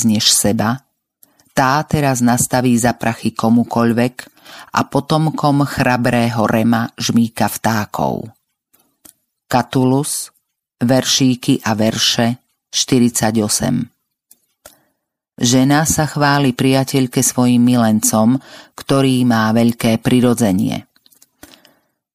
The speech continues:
Na jeho nezlomných slabinách rastie šľachta – stálejšia ako mladý strom, priliehajúci ku kopcom.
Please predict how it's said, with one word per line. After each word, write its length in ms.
Na 160
jeho 320
nezlomných 880
slabinách 800
rastie 480
šľachta – 720
stálejšia 1000
ako 280
mladý 440
strom, 640
priliehajúci 1160
ku 120
kopcom. 720